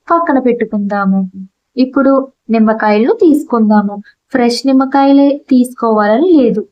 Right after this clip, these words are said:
కలర్ చేంజ్ అయి ఉన్న నిమ్మకాయలైనా తీసుకోవచ్చు. But నిమ్మకాయలు జ్యూసీ టెక్స్చర్ లో ఉండాలి. నిమ్మకాయ ముక్కలను కట్ చేసుకుందాము. నేనైతే ఆరు నిమ్మకాయలను తీసుకున్నాను. మీరు చేసే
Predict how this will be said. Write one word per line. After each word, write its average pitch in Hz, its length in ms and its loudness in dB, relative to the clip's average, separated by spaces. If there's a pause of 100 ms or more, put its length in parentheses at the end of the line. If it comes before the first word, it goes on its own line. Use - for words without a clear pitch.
(280)
కలర్ 233 360 0
చేంజ్ 269 320 0
అయి 277 140 4
ఉన్న 269 120 -4 (120)
నిమ్మకాయలైనా 226 760 0 (400)
తీసుకోవచ్చు. 214 800 0 (460)
But 262 140 0 (140)
నిమ్మకాయలు 262 600 2 (420)
జ్యూసీ 254 320 0 (100)
టెక్స్చర్ 214 400 -4
లో 269 100 2 (360)
ఉండాలి. 208 420 0 (380)
నిమ్మకాయ 233 360 0 (120)
ముక్కలను 269 440 0 (220)
కట్ 294 180 0 (120)
చేసుకుందాము. 214 760 0 (1200)
నేనైతే 269 540 2 (500)
ఆరు 254 160 0 (100)
నిమ్మకాయలను 214 640 0 (380)
తీసుకున్నాను. 214 760 2 (420)
మీరు 277 180 2 (120)
చేసే 240 300 2